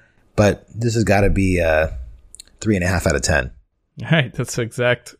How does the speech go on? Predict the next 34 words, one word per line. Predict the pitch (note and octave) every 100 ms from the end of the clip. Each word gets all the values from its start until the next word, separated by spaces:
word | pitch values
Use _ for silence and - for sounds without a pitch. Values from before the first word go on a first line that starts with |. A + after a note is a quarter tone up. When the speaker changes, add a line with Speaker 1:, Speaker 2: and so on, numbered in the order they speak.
| _
Speaker 2:
tie | - C3 B2+ B2
with | A#2+ A#2+
the | A#2+
Washington | A#2 D#3 D#3+ C3+ A#2+
Football | - A2+ G#2+ F#2+
Club. | - A#2 -
Also | A#2 -
got | - B2+
a |
three | - -
and | B2+
a | A#2+
half. | A2+ B2 _ _ _
Wow, | G#2+ A2
people | - C3 B2+
in | C#3
the | B2+
secret | - B2+ B2+
lounge | A2 B2 A#2
are | G2+
gonna | G2 F#2+
see | - A#2
this. | - - - - _ _
See, | C3+
you | A#2 D#3
don't, | G#3+ A#2
you | B2+
don't | G#3
even | C#3+ B2+
know | C3+
what | G3
the | A#2+
scores | - A2+ G2+ -
are. | - -